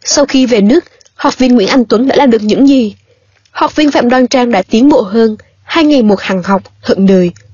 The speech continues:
cực đoan, khác hẳn với vẻ có học trước khi đi xuất cảnh. Quan trọng hơn, khi Voice tổ chức khóa học làm cách mạng đường phố để lật đổ chế độ, rồi nói với thanh niên rằng đó là khóa học về hoạt động xã hội. Có phải Voice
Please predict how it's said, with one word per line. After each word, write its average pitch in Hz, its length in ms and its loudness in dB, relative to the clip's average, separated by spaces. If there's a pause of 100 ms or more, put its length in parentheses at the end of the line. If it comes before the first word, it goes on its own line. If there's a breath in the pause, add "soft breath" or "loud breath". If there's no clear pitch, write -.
cực - 220 -4
đoan, 220 260 0 (440 soft breath)
khác 392 200 -8
hẳn 190 220 -4
với 202 140 0
vẻ - 220 -2
có 208 180 -2
học - 260 -8
trước - 180 -6
khi 202 180 -4
đi 185 160 0
xuất - 260 -6
cảnh. 175 280 -6 (1900 soft breath)
Quan 269 180 0
trọng - 180 -4
hơn, 220 320 -2 (400 soft breath)
khi 247 180 0
Voice 226 360 -2
tổ 175 120 0
chức 285 200 -6
khóa 220 180 -2
học - 200 -6
làm 190 180 -4
cách 330 160 -4
mạng 214 260 0
đường 202 160 0
phố 196 220 -2
để 202 100 -2
lật 208 220 0
đổ 175 160 0
chế 196 180 -2
độ, 220 180 0 (460)
rồi 214 140 2
nói 196 200 -4
với 196 140 0
thanh 240 240 -6
niên 220 180 -4
rằng 190 240 -4 (380)
đó 208 180 -2
là 302 180 0
khóa 220 120 -4
học 294 200 -4 (100)
về 214 120 0
hoạt 208 160 -6
động 208 180 -2
xã 202 180 -4
hội. 254 160 -2 (640)
Có 370 120 -2
phải 196 440 -2
Voice 214 220 -2